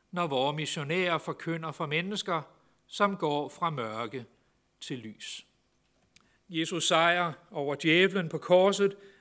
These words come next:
er en afgørende forudsætning for verdensmissionen,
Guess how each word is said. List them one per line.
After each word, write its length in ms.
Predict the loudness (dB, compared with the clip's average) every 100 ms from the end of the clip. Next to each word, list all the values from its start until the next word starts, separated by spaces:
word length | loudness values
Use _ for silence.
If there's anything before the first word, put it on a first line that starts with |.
| -4
er 180 | 2 2
en 80 |
afgørende 680 | 4 6 6 4 2 2 0
forudsætning 920 | -2 -2 0 0 0 0 -2 -4 -4 _ _ _
for 200 | -2 2
verdensmissionen, 1080 | 8 8 6 -2 -2 0 2 2 0 -8